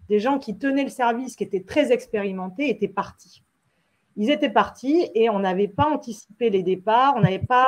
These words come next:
euh, organisé la transmission de compétences. Et ces personnes étaient parties, pour certaines d'entre elles, du fait de, euh, l'usure professionnelle.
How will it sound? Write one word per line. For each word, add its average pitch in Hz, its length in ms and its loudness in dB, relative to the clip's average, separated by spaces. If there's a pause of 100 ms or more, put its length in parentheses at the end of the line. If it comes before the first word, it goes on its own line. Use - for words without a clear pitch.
(120)
euh, 190 160 -2
organisé 202 500 0
la 202 100 2
transmission 202 460 -10
de 180 60 -12
compétences. 214 800 -8 (340)
Et 247 100 0
ces 247 160 0
personnes 233 340 2
étaient 214 220 2
parties, 202 360 0
pour - 140 -6
certaines - 360 -14
d'entre 185 280 -6
elles, 240 260 2
du 214 140 -6
fait 226 380 -2
de, 185 100 -4
euh, 202 360 4
l'usure 185 280 0
professionnelle. 147 640 -4